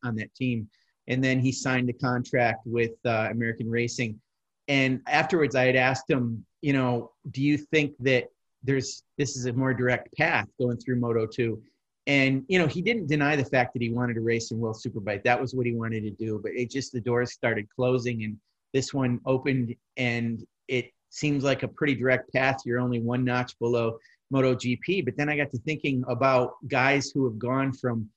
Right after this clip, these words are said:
World Superbike into Moto G P, and it hasn't happened a lot. I mean, you think about, you know, obviously Johnny Ray comes up as,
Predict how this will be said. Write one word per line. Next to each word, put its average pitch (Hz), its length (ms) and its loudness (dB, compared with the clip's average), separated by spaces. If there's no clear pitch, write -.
World 139 240 4
Superbike 127 680 2
into 143 320 0
Moto 127 280 2
G 113 200 -4
P, 165 220 0
and 123 80 2
it 120 100 -4
hasn't 135 320 0
happened 139 420 -2
a 98 60 -6
lot. 98 380 -4
I 123 40 -4
mean, 120 120 0
you 127 80 0
think 147 180 0
about, 131 300 0
you 127 60 0
know, 113 120 -2
obviously 131 420 0
Johnny 123 340 0
Ray 123 200 2
comes 127 260 -4
up 107 160 -4
as, 113 160 -8